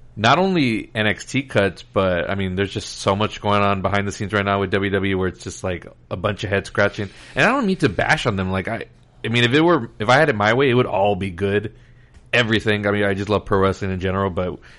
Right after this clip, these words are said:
they, they have to be criticized where we can criticize them. Uh,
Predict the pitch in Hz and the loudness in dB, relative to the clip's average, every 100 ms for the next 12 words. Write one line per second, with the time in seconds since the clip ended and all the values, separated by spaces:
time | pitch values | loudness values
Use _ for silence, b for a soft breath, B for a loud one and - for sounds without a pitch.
0 | B B - 107 101 98 82 - - 110 | B B -2 0 0 0 -4 -6 -2 0
1 | 127 156 120 107 123 117 - 95 92 95 | 2 0 -2 -2 0 -2 0 -2 -2 -4
2 | 92 - 127 120 95 87 90 90 90 87 | -6 -4 -2 0 -2 -2 -6 -6 -4 -4